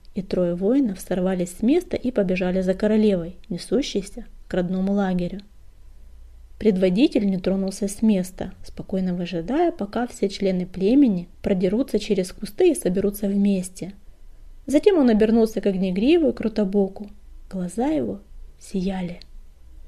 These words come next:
«Моё племя никогда не забудет вашей помощи», торжественно произнёс он. «Вы оба показали себя достойными воинами. Но теперь, когда племя Ветра вернулось домой,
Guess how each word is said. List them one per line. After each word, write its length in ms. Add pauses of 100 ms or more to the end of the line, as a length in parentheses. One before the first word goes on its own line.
(360)
«Моё 240
племя 560 (580)
никогда 460
не 120
забудет 440
вашей 300
помощи», 600 (500)
торжественно 580
произнёс 640
он. 280 (840)
«Вы 160
оба 460 (120)
показали 520
себя 380 (260)
достойными 580
воинами. 640 (600)
Но 80
теперь, 460 (420)
когда 240
племя 340
Ветра 320
вернулось 520
домой, 480